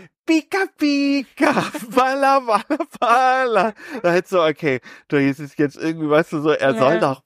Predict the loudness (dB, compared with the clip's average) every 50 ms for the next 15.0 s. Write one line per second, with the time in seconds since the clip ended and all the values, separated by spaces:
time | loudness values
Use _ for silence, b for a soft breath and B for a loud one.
0 | _ _ -14 -10 -10 -10 -10 -8 -10 -10 -10 -8 -4 -2 0 0 0 0 0 -2
1 | -2 -2 -4 -6 -6 -6 -2 0 0 0 0 -4 -8 -8 -8 -10 -6 -8 -2 -2
2 | -2 0 0 -2 0 0 0 2 2 0 -2 2 2 2 2 2 -2 -4 -4 -2
3 | -2 -2 -4 -4 -4 -4 -4 -2 0 0 0 0 -4 -4 -6 -12 -14 _ -6 -2
4 | -2 -2 -2 -2 0 0 0 0 -2 -6 -6 -4 -4 -4 -4 -4 -6 -10 -6 -4
5 | -4 -4 -4 B B B B B B B _ -8 -8 -4 -2 -2 -2 0 -2 -2
6 | 0 4 4 4 4 4 0 -6 -6 0 2 2 2 2 0 -2 -4 -4 -2 -4
7 | -4 -4 -6 -8 -10 -8 -6 -6 -6 -4 -4 -6 -6 -8 _ _ _ -14 -14 -12
8 | -6 -4 -4 -4 -4 -8 _ -10 -10 -10 -6 -6 -6 -6 -6 B B B B B
9 | B B B B B B -6 -4 -2 -2 2 0 0 0 0 -2 -2 0 0 -2
10 | -2 -2 -4 -4 0 0 0 2 2 0 2 2 0 0 0 -2 -6 -6 -4 -6
11 | -6 -8 -8 -10 -8 -8 -10 -8 -8 -8 -8 -6 -6 -6 -4 -2 -2 -4 -4 -4
12 | -12 -8 -6 -4 -4 -4 -6 -8 -12 -10 -10 -6 -6 -6 -6 -2 -2 -2 -2 -2
13 | -6 -8 -4 -4 -2 -4 -4 -4 0 2 2 2 2 0 -6 -8 -8 -8 -6 -6
14 | -6 -4 -6 -4 -4 -6 -6 -4 -4 -4 -2 -4 -2 0 2 2 4 4 2 0